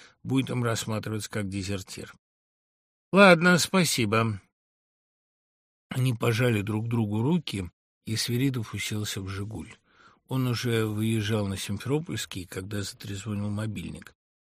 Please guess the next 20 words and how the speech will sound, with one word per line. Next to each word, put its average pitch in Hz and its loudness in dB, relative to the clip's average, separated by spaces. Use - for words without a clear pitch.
"Сергей 208 10
Владимирович!" — 202 10
приветствовал 131 4
его 156 6
суетливый 139 4
секретутский 117 0
голосок. 110 -2
"Вас 185 10
беспокоит 208 10
газета 175 8
"Наш 156 8
день". 104 4
Мы 120 4
вас 170 8
очень 147 6
просим, 170 8
примите, 151 4
пожалуйста, 131 2
наши 127 2
извинения. 135 6